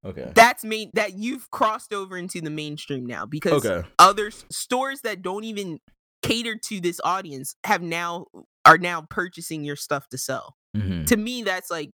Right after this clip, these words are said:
Speaker 2: you've hit the big time.
Speaker 1: That's valid.
Speaker 2: So that's all I'm saying.
Speaker 1: That's
Speaker 2: But
Speaker 1: valid.
Speaker 2: yeah, I agree with you. I, there, it, okay, and that's what we have to work on because there is something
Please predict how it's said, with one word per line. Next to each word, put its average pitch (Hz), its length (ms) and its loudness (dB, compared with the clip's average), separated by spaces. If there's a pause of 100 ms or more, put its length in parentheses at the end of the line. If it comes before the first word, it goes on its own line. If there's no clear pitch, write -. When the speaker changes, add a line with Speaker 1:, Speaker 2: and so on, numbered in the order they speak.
Speaker 2:
you've 165 240 -6
hit 175 280 -4
the 143 100 -2 (200)
big 147 240 -2
time. - 300 -8 (160)
Speaker 1:
That's 101 140 -2
valid. 73 340 -6 (1120)
Speaker 2:
So 147 200 2
that's 220 280 -2
all 190 180 -4
I'm 151 160 -10
saying. 123 400 -12
Speaker 1:
That's - 140 -8
Speaker 2:
But 62 140 -4
Speaker 1:
valid. - 140 6
Speaker 2:
yeah, 165 160 -2 (100)
I 254 180 0
agree 240 260 -10
with 208 200 -6
you. 143 180 -8 (160)
I, 269 200 8 (180)
there, 185 400 -2
it, 185 120 -10 (340)
okay, 185 400 6
and 196 160 0
that's 254 180 -2
what 277 120 -10
we 254 140 -6
have 220 180 -4
to 196 80 -4
work 175 340 -6
on 135 200 -6
because 175 340 -4
there 196 280 0
is 262 460 -8 (420)
something 165 920 -2